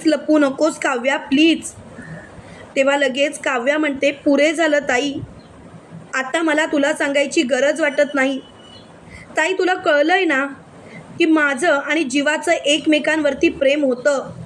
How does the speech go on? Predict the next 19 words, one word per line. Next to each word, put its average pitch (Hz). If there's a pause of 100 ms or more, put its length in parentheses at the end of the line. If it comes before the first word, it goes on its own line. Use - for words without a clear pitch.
(360)
"होतं 311
नाही 370
गं 311
ताई, 311 (140)
आहे. 285 (680)
पण 320
खरं 302
सांगायचं 320 (100)
तर 294
आमच्यासमोर 302
जी 285
परिस्थिती 320
आली, 302 (840)
त्या 349
परिस्थितीला 339
मला 330
सामोरं 311
जावं 294
लागलं. 269